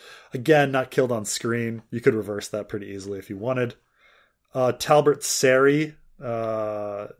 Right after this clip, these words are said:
he's definitely dead. I just can't see why you'd want to bring back Sari.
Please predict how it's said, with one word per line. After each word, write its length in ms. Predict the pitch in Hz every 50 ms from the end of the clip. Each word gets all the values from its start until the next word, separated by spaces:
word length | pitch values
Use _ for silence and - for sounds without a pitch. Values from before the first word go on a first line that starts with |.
| _ _ _ _ _ _ _ _ _ _ _ _ _ _ -
he's 240 | - 120 127 120 -
definitely 460 | - 131 123 120 - 117 117 110 110
dead. 400 | 107 107 110 110 110 107 107 107 _ _ _ _ _ _ _ _ _ _ _ _ _ _ -
I 140 | 143 151 147
just 280 | 127 143 139 - -
can't 300 | - - 156 143 127 107
see 260 | - - - 147 139
why 160 | 127 123 123 117
you'd 200 | 110 117 113 104
want 180 | 113 120 113
to 40 | 110
bring 240 | 98 - 117 110 101
back 320 | - 117 104 104 - -
Sari. 520 | - - - 104 101 98 98 95 95 92